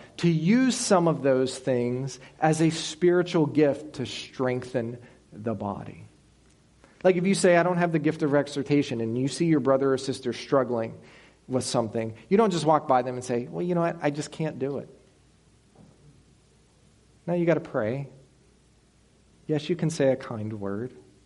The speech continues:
Yes, you can sit with someone. These are things that we still need to do. Not having the gift doesn't negate the call of God to live this way.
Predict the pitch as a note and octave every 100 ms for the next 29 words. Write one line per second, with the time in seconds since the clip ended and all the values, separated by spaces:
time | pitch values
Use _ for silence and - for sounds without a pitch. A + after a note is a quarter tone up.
0 | _ _ _ _ _ _ C#3+ D3+ D3+ E3
1 | D#3+ D3+ - C3 - C#3 A#2+ - - A#2+
2 | G2+ G2 G#2 C3 - _ _ _ _ _
3 | _ _ _ _ _ _ _ _ _ _
4 | _ _ _ _ _ _ _ _ _ _
5 | _ _ _ _ _ _ - E3 F#3+ E3+
6 | D#3+ D3+ D#3+ C#3 - - C#3+ C3 C3 A2
7 | A2 C#3 D3 - G#2 - - _ _ _
8 | _ _ _ _ _ _ _ _ _ _
9 | _ _ _ _ _ _ D3 E3+ - -
10 | G3+ G3 D#3+ C3+ D#3+ E3 - C#3+ C#3+ E3+
11 | D#3+ C#3+ C#3 C3+ - C3 - B2 A#2+ A#2
12 | C#3 C#3 B2 A2+ - A2+ A#2 A2+ A2+ -
13 | G#2+ G#2 - F#3 F#3+ C2 -